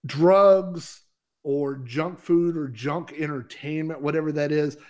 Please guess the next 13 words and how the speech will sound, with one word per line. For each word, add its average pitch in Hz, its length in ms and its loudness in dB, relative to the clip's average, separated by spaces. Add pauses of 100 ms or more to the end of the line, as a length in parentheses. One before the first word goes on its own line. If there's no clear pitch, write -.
(280)
and 143 240 -4
people 170 260 -4
would 156 80 -2
always 147 220 -2
say, 139 160 0
like, 127 200 -6
"Oh, 202 120 2
that's 208 240 2
rotting 165 440 0
your 156 120 2
brain," 135 560 -2
or 131 80 -6
"That's, 170 200 -2